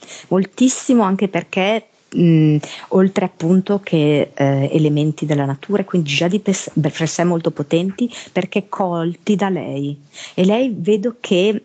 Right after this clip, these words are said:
mm, si pone con gran rispetto verso la natura. Cioè non ha proprio per niente l'atteggiamento di depredatrice. E se lei si rende conto anche di questa sua qualità di gran tatto e delicatezza,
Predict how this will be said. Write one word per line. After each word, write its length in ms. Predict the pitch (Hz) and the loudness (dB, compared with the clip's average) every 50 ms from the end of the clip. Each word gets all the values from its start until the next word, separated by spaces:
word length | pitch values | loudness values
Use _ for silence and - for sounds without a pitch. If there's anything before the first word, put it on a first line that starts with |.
| - 208 | 0 2
mm, 340 | 185 185 175 165 165 160 135 | 2 4 4 4 2 2 0
si 420 | - - - - - 214 202 202 - _ | 0 -4 -6 -2 0 0 0 0 -2 _
pone 360 | - 220 208 185 170 160 151 | 0 0 0 2 0 -2 -4
con 260 | - - 175 175 170 | -4 -2 -2 -2 0
gran 320 | 165 190 196 208 226 240 | 0 0 0 0 0 0
rispetto 960 | 240 247 214 247 233 - - - _ - 147 139 - _ _ - 139 139 139 139 - _ _ _ _ _ _ _ _ _ _ _ _ _ | -2 -2 -2 -2 -4 -4 -10 -6 _ -6 -6 -6 -12 _ _ -4 -4 -4 -4 -8 -12 _ _ _ _ _ _ _ _ _ _ _ _ _
verso 300 | _ - 156 156 - - | _ -4 -4 -4 -4 -4
la 140 | 160 151 147 | -4 -2 -4
natura. 520 | 151 151 143 - - 131 131 139 135 135 135 _ _ _ - - - - | -4 -8 -8 -10 -10 -8 -6 -6 -6 -6 -8 _ _ _ -20 -20 -18 -8
Cioè 160 | - - 214 | -2 0 2
non 340 | 202 202 214 220 233 233 240 | 4 4 4 4 4 4 2
ha 120 | 247 247 240 | 2 0 -2
proprio 640 | - 233 240 240 277 320 330 - - 277 262 247 | -2 -4 -2 0 0 -2 -2 -4 -2 -2 -2 -2
per 260 | - - 208 202 190 | 0 -2 -2 -2 -2
niente 640 | 196 208 220 226 240 254 262 254 - - 262 262 254 | -2 -4 -2 -2 0 0 -2 -2 0 0 0 2 2
l'atteggiamento 840 | - 185 180 - - 208 185 170 190 180 185 196 202 196 - 208 165 143 | 0 0 -2 -2 -4 -4 -2 0 -2 -2 -2 -2 -4 -4 -4 -6 -6 -4
di 300 | - - 160 165 185 165 | -2 0 2 4 4 4
depredatrice. 1300 | 160 185 180 - _ _ _ _ - 185 165 165 165 165 160 156 - 156 147 135 143 - - 147 147 - _ _ _ _ _ _ _ _ _ _ _ _ _ _ _ _ _ _ _ _ _ _ - - - - - _ | 4 2 0 -4 _ _ _ _ -8 -6 -4 -4 -2 -2 -4 -4 -4 -6 -6 -6 -6 -10 -10 -10 -12 -14 _ _ _ _ _ _ _ _ _ _ _ _ _ _ _ _ _ _ _ _ _ _ -20 -20 -20 -20 -20 _
E 140 | - 202 233 | 0 0 0
se 240 | - - - 269 269 | 0 -4 0 0 2
lei 220 | 262 269 285 302 339 | 2 2 0 0 -2
si 220 | - - - 240 | -4 -4 -4 -2
rende 340 | 220 220 233 240 220 226 220 | -2 0 -2 0 -2 -2 -4
conto 520 | - - 175 165 160 156 160 160 - 165 | -2 0 0 2 2 2 0 0 0 0
anche 360 | 156 160 180 214 226 226 - 247 | 0 0 0 -4 -6 -6 -4 -4
di 80 | 208 190 | -4 -2
questa 320 | - 180 175 - - 165 | -4 -6 -6 -4 -6 -6
sua 280 | 160 - - 226 240 240 | -6 -2 -2 -2 -2 -2
qualità 680 | - - 196 180 165 160 - _ - 151 156 180 220 247 233 | -2 -4 -4 -4 -4 -8 -6 _ -4 -4 -4 -6 -8 -8 -6
di 140 | 180 175 175 | -2 -2 0
gran 360 | 151 170 180 196 214 208 - | 0 0 -2 -2 -4 -4 -4
tatto 420 | - 170 175 185 - _ _ 226 | -2 -4 -4 -4 -8 _ _ 0
e 60 | 220 | 2
delicatezza, 1000 | 185 190 175 175 165 - 165 160 - - 156 160 160 - - - - 226 240 277 | 2 0 -2 -2 -4 -4 -6 -6 -2 -4 -4 -4 -4 -10 -20 -8 -8 -8 -8 -8